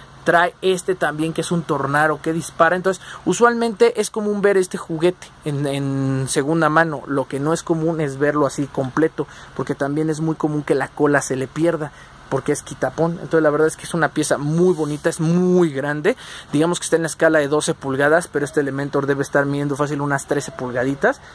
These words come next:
Entonces la verdad es que sí, se ve muy, muy imponente, se ve muy grandote. La verdad es que es una pieza que luce bastante y pues es algo que nos va a dar, nos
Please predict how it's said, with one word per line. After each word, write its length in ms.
Entonces 180
la 80
verdad 160
es 60
que 100
sí, 160
se 140
ve 140
muy, 360
muy 220
imponente, 640
se 180
ve 80
muy 340
grandote. 520
La 100
verdad 200
es 80
que 100
es 80
una 160
pieza 400
que 120
luce 360
bastante 580
y 100
pues 160
es 160
algo 180
que 120
nos 180
va 60
a 20
dar, 260
nos 300